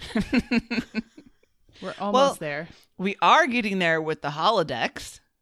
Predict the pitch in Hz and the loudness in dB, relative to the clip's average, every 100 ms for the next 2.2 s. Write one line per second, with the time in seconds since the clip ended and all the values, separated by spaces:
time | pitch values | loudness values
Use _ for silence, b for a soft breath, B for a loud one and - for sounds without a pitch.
0 | _ _ 160 175 165 165 185 - 180 165 | _ _ -10 -8 -2 0 0 -2 -4 -4
1 | 160 - 165 160 165 156 151 202 - 175 | -6 -6 -8 -8 -8 -8 -2 0 0 -2
2 | 165 | -6